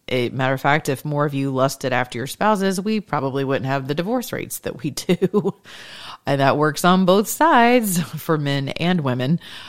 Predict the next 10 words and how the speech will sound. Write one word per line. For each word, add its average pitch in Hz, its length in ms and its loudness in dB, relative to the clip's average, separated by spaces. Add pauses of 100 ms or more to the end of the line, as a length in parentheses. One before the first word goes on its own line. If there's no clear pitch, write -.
(300)
Um, 143 540 2 (140)
but, 175 500 2
you 196 80 0
know, 160 260 2 (120)
lusting, 156 1200 0
just 147 200 -2
having 156 320 0
this 139 180 -4
insatiable 165 840 -2
desire 127 880 0